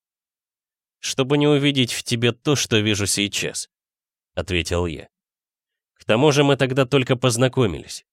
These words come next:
Кто вступает в новые отношения, рассказывая о бывших?» С тошнотворным содроганием я осознал, что лгу до сих пор, даже сейчас. Я вздохнул и сжал чёрный камень в руке.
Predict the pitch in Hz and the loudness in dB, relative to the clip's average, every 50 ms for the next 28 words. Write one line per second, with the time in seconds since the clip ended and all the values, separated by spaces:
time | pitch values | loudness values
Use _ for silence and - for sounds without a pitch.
0 | _ _ _ _ - - 196 180 - - - 143 120 - 147 139 135 117 87 101 | _ _ _ _ -2 -2 0 0 0 0 0 -2 0 2 2 4 4 2 2 0
1 | 104 123 135 131 120 123 117 113 113 113 - - 113 113 107 - - 175 170 151 | 0 2 2 4 4 4 4 6 4 4 2 2 0 0 0 2 0 0 2 2
2 | 135 127 120 120 123 120 - - 143 131 120 127 127 123 123 - - 117 117 113 | 4 4 4 4 4 2 2 0 0 0 2 2 2 2 2 2 2 0 0 0
3 | 110 107 92 - - - - - _ _ _ _ _ _ _ _ _ _ _ _ | 0 0 0 -2 -6 -10 -12 -16 _ _ _ _ _ _ _ _ _ _ _ _
4 | _ _ _ _ _ _ _ _ _ _ _ _ _ _ _ _ _ - - - | _ _ _ _ _ _ _ _ _ _ _ _ _ _ _ _ _ -8 -6 -2
5 | - 110 - - 120 120 107 - 135 151 143 135 127 120 110 - - 120 107 101 | -2 -2 -2 2 0 0 0 2 2 2 4 4 2 2 2 2 2 2 2 2
6 | 104 104 92 110 143 147 131 110 101 95 92 90 82 92 98 92 87 - - 95 | 0 0 0 0 0 2 2 2 2 2 0 0 2 2 2 2 2 2 0 0
7 | 82 82 98 110 110 104 - - - - 113 107 101 95 85 98 131 120 90 90 | -2 0 0 2 2 2 0 -2 -2 0 2 2 2 2 0 -2 -2 -2 -2 -2
8 | 87 - - 95 - - - - 117 110 80 - - _ _ _ _ _ _ _ | -2 0 -2 -2 -4 -6 -6 -4 -4 -4 -4 -6 -10 _ _ _ _ _ _ _
9 | _ _ _ 80 76 85 85 76 85 80 - - 90 80 76 - 95 82 76 - | _ _ _ -8 -2 -2 -2 0 -2 -4 -2 -2 -4 -4 -4 -4 -6 -6 -6 -8
10 | - _ _ _ _ _ _ _ _ _ _ _ _ _ _ - 80 80 92 104 | -12 _ _ _ _ _ _ _ _ _ _ _ _ _ _ -14 -4 0 2 2
11 | 101 85 80 82 95 98 - - 123 147 147 131 110 98 82 78 82 104 131 127 | 2 2 -2 -2 -2 -2 -2 0 0 0 2 2 0 0 -2 -2 0 2 2 2
12 | 113 - - - 123 113 110 110 101 - - 101 98 95 95 92 87 82 85 95 | 2 0 -2 -2 0 0 0 -2 -2 -2 -2 -2 0 0 0 -2 -2 -4 -6 -8
13 | 95 - - - - - | -8 -8 -12 -16 -16 -16